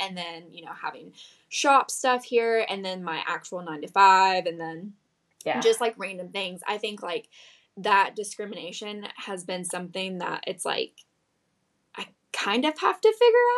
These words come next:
Speaker 1: out, if that makes sense.
Speaker 2: It makes
Speaker 1: But
Speaker 2: total sense. When I was at my
Speaker 1: Yeah.
Speaker 2: nine-to-five, I really needed more of a transition. Like, I think the only reason that I'm getting away without having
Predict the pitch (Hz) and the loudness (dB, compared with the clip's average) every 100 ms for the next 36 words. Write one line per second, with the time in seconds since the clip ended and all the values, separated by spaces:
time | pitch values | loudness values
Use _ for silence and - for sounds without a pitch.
0 | 494 - 415 466 466 453 - 480 480 466 | 2 -2 -2 -2 -4 -8 -4 -2 -2 -6
1 | - _ - - 262 330 403 - - 190 | -18 _ -14 -4 0 2 0 -4 2 4
2 | 247 392 - - 101 - - - 208 202 | 4 2 0 -2 -2 -4 -12 0 4 8
3 | 233 294 302 247 220 208 196 196 190 202 | 8 8 6 6 6 6 4 2 -2 4
4 | 185 180 175 165 - _ _ - 175 175 | 8 10 8 0 -10 _ _ 4 6 6
5 | 175 180 175 175 170 165 165 165 156 156 | 6 4 6 6 4 4 2 2 6 6
6 | 156 156 - 147 135 143 - 123 131 139 | 6 0 -4 -4 0 -2 -2 -6 -2 2
7 | 170 196 196 208 180 180 180 170 165 165 | 2 2 -2 0 2 2 0 0 -2 -2
8 | 165 160 - 147 147 151 151 _ _ _ | -4 -2 -2 -2 -2 -4 -8 _ _ _
9 | _ - 156 170 170 170 160 156 151 151 | _ -6 4 4 4 2 4 4 4 4
10 | 143 - 165 156 | 4 4 2 0